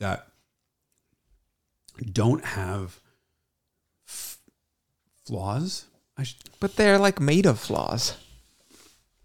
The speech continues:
Speaker 1: Except they, I'm sorry. This is like, I'm just gonna cover my face.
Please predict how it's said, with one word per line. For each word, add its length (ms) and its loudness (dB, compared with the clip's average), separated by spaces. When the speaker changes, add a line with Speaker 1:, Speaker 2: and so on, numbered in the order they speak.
Speaker 1:
Except 320 -6
they, 220 -4
I'm 140 -6
sorry. 380 -8
This 160 2
is 140 2
like, 180 4
I'm 120 6
just 160 0
gonna 120 4
cover 260 4
my 140 2
face. 280 -12